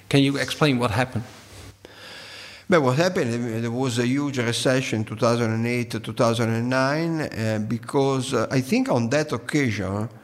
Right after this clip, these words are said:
Speaker 2: fiscal policy was appropriately used, uh, to support economic activity. Uh, there was a risk of, uh, ending up in a crisis like the thirties.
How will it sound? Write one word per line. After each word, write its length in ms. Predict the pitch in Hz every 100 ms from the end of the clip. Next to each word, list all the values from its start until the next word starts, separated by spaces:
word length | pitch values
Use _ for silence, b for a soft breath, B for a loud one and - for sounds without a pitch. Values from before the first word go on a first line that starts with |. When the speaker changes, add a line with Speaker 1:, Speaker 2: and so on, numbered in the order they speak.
| B B
Speaker 2:
fiscal 540 | - - 170 - 127 120
policy 600 | 123 147 131 127 120 117
was 540 | 107 117 120 117 117 - -
appropriately 840 | 117 160 180 202 139 101 117 107
used, 480 | 107 123 123 113 113
uh, 140 | 107 - B B B
to 100 | 131
support 640 | 110 113 - 135 117 113
economic 500 | 107 104 107 104 98
activity. 600 | 98 - 110 92 - 87 - - B B B B B -
Uh, 480 | 101 104 107 101 101 - - -
there 120 | 127 123
was 240 | 160 151
a 120 | 139
risk 380 | 165 170 - -
of, 320 | 127 120 113
uh, 160 | 117 117
ending 460 | 131 131 127 117 131
up 200 | 135 131
in 120 | 110
a 60 |
crisis 600 | 113 - 120 120 117 110 107
like 280 | 107 104
the 100 | 107
thirties. 680 | 101 113 104 98 104 95 -